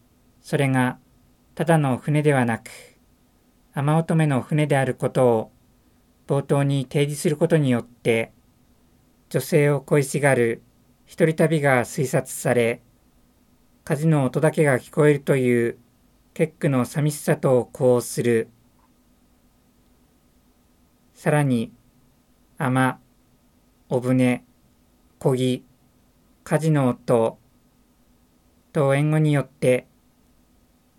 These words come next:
この短歌を単独で見た場合は、海旅であるように感じさせますから、四句目の宿りという表現も、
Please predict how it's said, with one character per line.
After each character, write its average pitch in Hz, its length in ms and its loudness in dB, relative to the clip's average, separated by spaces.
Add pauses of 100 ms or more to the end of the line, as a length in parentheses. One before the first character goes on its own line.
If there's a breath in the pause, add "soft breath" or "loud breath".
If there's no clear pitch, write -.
こ 156 100 -4
の 151 140 0
短 165 200 0
歌 143 260 2
を 120 80 0
単 143 240 -2
独 151 180 -2
で 160 100 2
見 160 120 2
た 131 160 2
場 123 180 2
合 123 160 2
は、 120 260 0 (1160)
海 151 200 0
旅 156 220 0
で 156 140 4
あ 156 60 4
る 165 100 2
よ 170 140 6
う - 20 4
に 131 220 -2
感 135 200 -4
じ 127 80 -8
さ 147 140 -4
せ - 140 -4
ま 139 120 0
す - 80 -10
か - 140 -4
ら、 117 300 -2 (1080)
四 151 220 0
句 156 140 -4
目 147 120 0
の 117 320 -2 (500)
宿 147 240 2
り 156 120 -2
と 160 100 2
い 151 260 -2
う - 80 -2
表 151 220 2
現 143 80 0
も、 113 340 -2